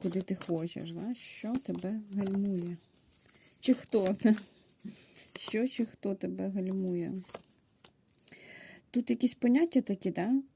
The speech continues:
гальмують, е, що от ми всі так жили, там, да, батьки так жили. От мама з татом вийшла прям конкретно, да, і,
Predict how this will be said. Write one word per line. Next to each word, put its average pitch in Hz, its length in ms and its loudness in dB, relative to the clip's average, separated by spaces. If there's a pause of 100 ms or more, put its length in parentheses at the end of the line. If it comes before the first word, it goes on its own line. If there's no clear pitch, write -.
(360)
гальмують, 190 720 2 (840)
е, 202 380 2
що 226 680 2 (760)
от 214 220 0
ми 262 100 12
всі 262 280 6
так 269 280 2
жили, 233 720 4
там, 202 180 -2
да, 208 120 0
батьки 240 680 2
так 214 200 0
жили. 214 180 2
От 214 220 -2
мама 226 440 8
з - 60 2
татом 190 380 2
вийшла 175 320 0
прям 175 280 2
конкретно, 175 540 0
да, 202 180 0
і, 220 260 0